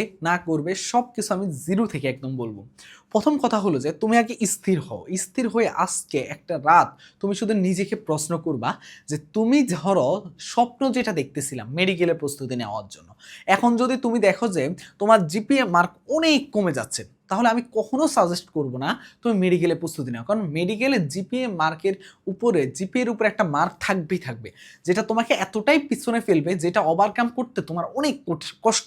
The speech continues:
হয়ে যাবে। কিন্তু যখন তুমি ওখানে ব্যর্থ হবা, তুমি আর ভার্সিটির এই ধারাতে তোমার জন্য খুবই কঠিন হয়ে যাবে ভাইয়া। অ্যাডমিশনের সবচেয়ে বড় ধাক্কা খায় তারাই,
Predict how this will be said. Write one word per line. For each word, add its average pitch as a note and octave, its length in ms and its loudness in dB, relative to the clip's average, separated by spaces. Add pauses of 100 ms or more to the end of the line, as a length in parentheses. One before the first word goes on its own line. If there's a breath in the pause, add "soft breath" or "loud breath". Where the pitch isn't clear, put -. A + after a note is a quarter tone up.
হয়ে C3 160 2
যাবে। G#2 140 -6 (300 loud breath)
কিন্তু G3 240 -2
যখন B3+ 240 4
তুমি D#4 120 2 (100)
ওখানে B3+ 280 0
ব্যর্থ G#3+ 280 2
হবা, C3+ 140 4 (160)
তুমি G3 140 -2 (100)
আর A#3 60 2 (120)
ভার্সিটির F3+ 460 -2 (540 loud breath)
এই D4 120 6 (160)
ধারাতে E3 400 2 (300)
তোমার E3 280 -2
জন্য D#3 160 -4 (240)
খুবই B3+ 240 2 (100)
কঠিন D3 260 -2
হয়ে B2+ 160 -4
যাবে A#2+ 180 -6
ভাইয়া। C#3+ 160 -4 (300 loud breath)
অ্যাডমিশনের G3+ 540 0
সবচেয়ে G#3+ 280 -6 (100)
বড় A3 140 4 (120)
ধাক্কা D3+ 280 -4
খায় A3+ 200 -6
তারাই, E3 220 2